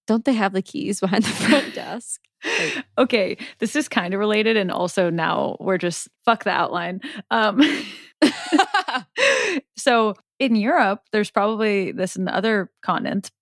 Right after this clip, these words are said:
Speaker 2: but they have these locker luggage storage things. Like, you can just use
Speaker 1: Mm-hmm.
Speaker 2: this app, drop your luggage off for five dollars a day. So, like, let's say you flew into Paris,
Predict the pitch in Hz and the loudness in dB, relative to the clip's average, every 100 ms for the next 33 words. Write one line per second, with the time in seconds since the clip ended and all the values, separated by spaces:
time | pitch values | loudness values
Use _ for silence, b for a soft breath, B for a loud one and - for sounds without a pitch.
0 | - 208 - 214 208 185 196 247 254 - | 0 2 2 0 0 0 2 0 -2 -8
1 | - 214 196 185 170 170 220 240 254 254 | -2 -2 0 0 0 0 2 2 2 0
2 | 185 175 190 196 - 254 262 269 - - | 0 0 0 -2 -2 2 2 0 -2 2
3 | 311 403 415 190 190 - 196 196 226 214 | 2 2 -2 -2 -2 -4 0 2 2 2
4 | 185 175 190 202 247 - - 185 - - | 0 2 4 4 2 0 0 0 -2 -6
5 | _ - 196 202 - 254 220 190 196 180 | _ -2 2 2 2 0 2 2 0 0
6 | 165 190 - 226 208 - - 190 202 233 | 0 0 -2 -4 -4 -4 2 4 4 2
7 | 214 220 208 214 185 185 180 170 - 269 | 0 2 4 2 0 0 0 0 2 0
8 | 277 B B - 233 220 202 - _ 220 | 0 B B -2 2 2 0 -8 _ 0
9 | 220 233 - 262 262 233 220 - 196 196 | 0 0 0 2 2 2 0 -2 0 2
10 | 208 214 208 190 180 180 185 190 | 4 2 0 0 2 2 0 -2